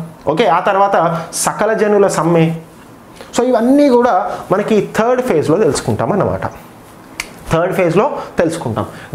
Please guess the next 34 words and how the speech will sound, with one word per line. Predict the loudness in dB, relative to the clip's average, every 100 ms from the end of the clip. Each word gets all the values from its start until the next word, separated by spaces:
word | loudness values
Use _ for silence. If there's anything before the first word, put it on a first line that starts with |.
| 0
గిర్గ్లానీ | 2 4 2 2 0 0
కమిటీ, | 0 2 2 0 -6 -2
జై | 0 2 2
భారత్ | 2 0 0 0
కమిటీ, | 0 2 0 -2 -2 0
ఆఫీసర్స్ | 0 0 0 0 -2 -2
కమిటీ, | -2 2 2 2 0
సుబ్రహ్మణ్యం | -2 0 2 2 2 2 2
కమిటీ. | 0 0 0 0
So, | 2
ఇలా | 2 0 -2
చాలా | 0 0 0
కమిటీస్ | 0 2 4 4
ఉంటాయి. | 2 0 -2 -10 -4
So, | -2 0
మనకి | 0 2 4 2 -2 -12 -20 -20 -20 -20 -20 -20 -4
పేపర్ | 0 0 0 -2 -4
సిక్స్ | -6 -2 0
అనేది | 0 2 0 -2 -4
utmost | -6 0 0 2 0
important | 0 0 0 0 -2
అన్నమాట. | -2 -2 -4 -8 -6 -4
ఓకే, | -2 0 2
most | 2 2 0
important | 0 0 0 0
paper, | 2 0 0 2
you | 2 2
have | -2 0
to | 0
remember | 2 2 2 0 0
everything | 2 2 2 0 0
from | -2 -2
paper | -2 -2 -4
six. | -4